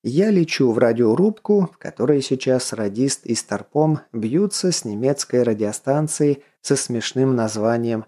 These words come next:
«Телефункин». «Выходи на связь с япошками, говори, что в нас попали и мы тонем. Быстрее. Если они отреагируют, проси помощи.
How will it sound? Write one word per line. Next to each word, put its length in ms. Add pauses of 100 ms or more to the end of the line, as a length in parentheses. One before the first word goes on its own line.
«Телефункин». 800 (1800)
«Выходи 440
на 140
связь 340
с 80
япошками, 680
говори, 340
что 240
в 80
нас 200
попали 440
и 160
мы 160
тонем. 480 (260)
Быстрее. 640 (200)
Если 360
они 260
отреагируют, 840
проси 320
помощи. 600